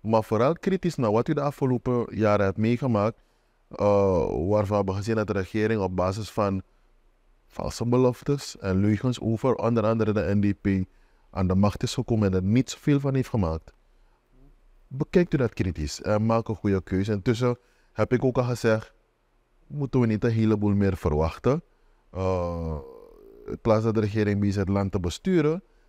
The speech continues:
zit de president en vicepresident met elkaar te vechten. Wie geld krijgt, wie geen geld krijgt, hoe laat en waar en wie en hoe. Dus je nog verwacht, Wando. Ik zeg, laten we desnoods wat geld verzamelen,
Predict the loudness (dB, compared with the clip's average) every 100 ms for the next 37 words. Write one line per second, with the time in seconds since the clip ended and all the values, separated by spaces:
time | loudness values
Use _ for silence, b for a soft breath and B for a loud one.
0 | _ -6 -4 0 0 0 0 0 -2 -4
1 | -4 -2 -2 0 0 0 0 -2 -4 -4
2 | -2 -4 0 0 0 2 0 2 0 0
3 | -2 -4 0 0 0 -2 -2 -4 b b
4 | _ -2 2 2 2 0 0 0 0 -2
5 | -2 -4 -4 -2 0 0 -4 _ _ -20
6 | _ _ -4 -2 2 2 2 0 0 -2
7 | -4 -4 -4 -4 -6 -10 _ _ _ _
8 | _ -12 0 0 2 0 0 0 0 0
9 | 0 -2 -4 -2 -4 -4 -4 -2 -2 -6
10 | -2 -2 0 0 -2